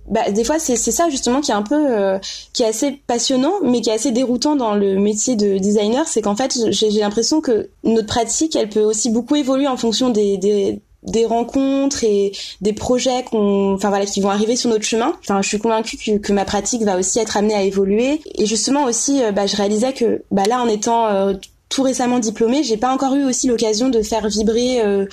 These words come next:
euh, toutes ces matières dans d'autres, euh, applications. Enfin, voilà, de, j'ai pas eu l'occasion encore de, bah, de dépasser un peu ce projet de diplôme à d'autres usages.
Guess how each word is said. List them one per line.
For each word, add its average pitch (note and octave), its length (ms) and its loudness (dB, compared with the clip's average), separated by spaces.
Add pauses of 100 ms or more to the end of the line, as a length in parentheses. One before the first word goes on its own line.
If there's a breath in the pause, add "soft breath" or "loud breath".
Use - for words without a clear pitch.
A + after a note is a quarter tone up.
(100)
euh, G3+ 180 2
toutes G#3+ 160 -4
ces - 140 -2
matières A#3 340 0
dans G#3 180 0
d'autres, A#3+ 480 0
euh, F#3+ 380 0 (100)
applications. G#3 540 -2
Enfin, C#4 160 -2
voilà, G#3 180 2
de, G3+ 80 0
j'ai G#3 140 0
pas A#3 120 2
eu B3 40 0
l'occasion A3 400 0
encore A3 260 0
de, G3 260 2
bah, G3 120 0
de G3 100 0
dépasser A3+ 440 0
un A3+ 100 0
peu A#3 100 0
ce A#3+ 80 -2
projet A3 300 0
de G3 60 -4
diplôme A#3 400 0
à G3 100 0
d'autres G#3+ 480 0
usages. A#3+ 520 0